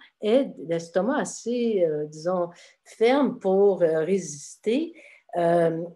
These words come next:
et je pense, entre autres, euh, puis je serai très, très brève là-dessus, mais peut-être quelques-uns ou quelques-unes se rappellent,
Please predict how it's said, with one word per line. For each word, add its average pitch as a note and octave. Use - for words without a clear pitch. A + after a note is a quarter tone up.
et G3
je F3+
pense, G3+
entre D#3+
autres, F3
euh, D#3
puis D#3
je C#3+
serai -
très, D3+
très D3+
brève D#3
là-dessus, C#4
mais D#3
peut-être G3
quelques-uns E3+
ou E3
quelques-unes E3
se F#3
rappellent, F3